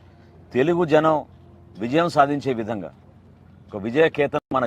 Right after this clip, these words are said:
జెండా. దానికోసమే ఈ సభ నామకరణ జెండా అని పెట్టి, ఒక మంచి ఆలోచనతోటి, చక్కటి సంస్కృతితోటి, ప్రతి ఒక్కరిని కూడా ఇందులో కలుపుకొని పోయే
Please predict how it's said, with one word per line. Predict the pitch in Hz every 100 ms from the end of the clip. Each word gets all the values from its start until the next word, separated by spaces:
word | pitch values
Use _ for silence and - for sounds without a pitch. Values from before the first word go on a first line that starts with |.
| 101
జెండా. | 117 _ _ _ - - _ _ _ _ _ - - - -
దానికోసమే | 110 139 143 135 143 139 131 113 - - - - - 107
ఈ | 101
సభ | - 120 143
నామకరణ | 123 135 127 123 123 101
జెండా | 110 120 123
అని | 117 107
పెట్టి, | 95 107 104 87 87 - - - - - - - - - -
ఒక | 95 101
మంచి | 147 175 165 131 - - - 107
ఆలోచనతోటి, | 139 156 156 135 127 147 - - - - - - - -
చక్కటి | 117 165 156 -
సంస్కృతితోటి, | 131 131 156 139 127 131 135 - - - - - - - - - -
ప్రతి | 120 120 151
ఒక్కరిని | 143 - 185 185
కూడా | 175 170
ఇందులో | 156 156 143
కలుపుకొని | 143 143 156 139
పోయే | 139